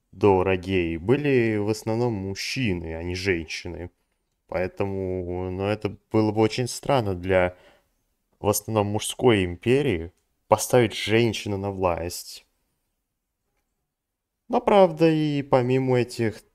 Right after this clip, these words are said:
трех претендентов имперских есть и другие государства. К примеру, государство с-, скифов на востоке, управляемыми ханами, республика Карфагена на юге,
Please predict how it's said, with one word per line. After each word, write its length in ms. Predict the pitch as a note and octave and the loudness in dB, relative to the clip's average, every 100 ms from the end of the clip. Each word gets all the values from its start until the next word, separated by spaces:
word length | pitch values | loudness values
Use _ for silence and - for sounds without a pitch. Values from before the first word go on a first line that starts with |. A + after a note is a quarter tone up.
| _ | _
трех 520 | - A#2+ B2 - - _ _ | 2 4 4 2 -6 _ _
претендентов 840 | - - G#2+ G2+ A2+ A#2+ G#2 G#2 - | -12 -2 -2 0 0 0 -2 -6 -4
имперских 680 | G#2 F#2+ B2 A2+ - A2 G#2 | -8 -2 2 2 0 -6 0
есть 420 | A2+ A#2+ - - | 0 0 -4 -8
и 160 | A2+ G#2 | -4 -2
другие 380 | A#2 C#3 C3 A2+ | -4 -4 -4 -2
государства. 920 | G#2 - G2 F2+ F2+ - - E2 E2+ _ _ _ _ | -4 -4 -4 -4 -6 -12 -10 -10 -10 _ _ _ _
К 100 | - | -14
примеру, 340 | - G2+ G2+ G2 | -6 -2 -2 0
государство 720 | G#2 - G2 F#2 - - F#2+ | -4 0 -2 -2 -4 -4 -2
с-, 240 | F#2 - - _ _ _ _ _ _ _ _ _ _ _ | -2 -8 -16 _ _ _ _ _ _ _ _ _ _ _
скифов 560 | - - - A#2 A2+ - | -16 -12 -4 -2 -2 -2
на 80 | G#2+ | 2
востоке, 800 | G#2+ - A2 G#2 G#2 - G#2 G#2 _ _ _ | 2 2 2 2 0 -4 -4 -6 _ _ _
управляемыми 720 | - G#2 G2+ G#2 G2+ G2 G2+ | -2 0 2 2 2 0 -4
ханами, 720 | G2 - G#2 G2 G2 G2 G2 - _ _ _ _ _ _ _ _ _ _ - | -6 -4 -2 0 -2 -4 -6 -10 _ _ _ _ _ _ _ _ _ _ -8
республика 540 | - - D#3+ A2+ G2 | -2 0 0 -2 -2
Карфагена 600 | - F#2+ D#2+ E2 F#2+ A#2 | -4 -4 -8 -4 -2 0
на 160 | A#2 A2 | 0 -2
юге, 500 | A2 G#2+ G#2 G#2+ | -4 -4 -4 -4